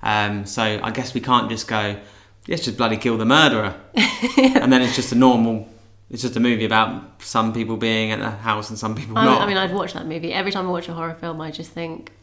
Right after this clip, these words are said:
Speaker 2: "I'd watch this movie without everyone getting
Speaker 1: Yeah,
Speaker 2: killed."
Speaker 1: but if it wasn't gonna become a horror movie, it would just be boring.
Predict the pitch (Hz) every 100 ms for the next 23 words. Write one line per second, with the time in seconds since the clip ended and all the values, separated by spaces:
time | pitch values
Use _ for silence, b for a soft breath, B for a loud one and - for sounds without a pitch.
0 | - 190 180 175 - 175 - 170 170 185
1 | 175 170 160 160 165 156 160 165 - 131
2 | 117 135 135 131 123 117 113 135 123 110
3 | 107 104 101 95 95 98 104 98 104 101
4 | 98 92 87